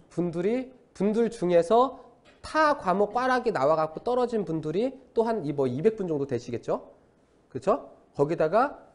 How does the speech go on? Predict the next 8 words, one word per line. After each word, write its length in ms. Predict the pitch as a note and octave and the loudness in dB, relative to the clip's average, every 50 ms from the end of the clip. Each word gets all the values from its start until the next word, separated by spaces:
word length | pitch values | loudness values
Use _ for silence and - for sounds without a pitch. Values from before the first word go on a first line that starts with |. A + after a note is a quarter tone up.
| _ _ _ _ _ _ _ _ _ _ _ _ _ _ _ _ _ - | _ _ _ _ _ _ _ _ _ _ _ _ _ _ _ _ _ -4
인강으로 600 | D#3 G3+ A#3 A3+ B3 A#3+ A#3 A3 G#3 G3 G3 F#3 | 0 0 4 6 6 6 6 4 2 0 -2 -2
들으신 400 | - E3+ F3 E3 - F3 E3 D3+ | -4 -4 -6 -6 -6 -8 -8 -6
분이 180 | E3 F3 F3 | -6 -8 -8
최소한 760 | - - - - E4 E4 D#4+ - C4+ B3+ B3 C4 C#4+ D4+ D4 - - - _ _ _ _ _ _ _ _ _ _ _ _ _ _ _ _ _ _ _ _ | -10 -12 -8 -4 -4 -4 -4 -2 0 2 2 2 2 0 -4 -10 -18 -20 _ _ _ _ _ _ _ _ _ _ _ _ _ _ _ _ _ _ _ _
백오십에서 560 | - D3 C#3+ E3+ F3+ F3 G3 E3+ F3+ E3 D3+ | -2 -2 0 0 0 -2 -4 -4 -4 -4 -2
이백 320 | B2 C3+ D3 C#3+ D#3+ - | -2 -2 -2 -2 -4 -4
분 100 | - D3+ | -6 -6
되시겠죠? 640 | C3+ C3 A2+ - A#2+ A2 G#2 - E3+ F#3+ B3 - | -6 -6 -6 -6 -8 -10 -8 -4 -4 -4 -4 -6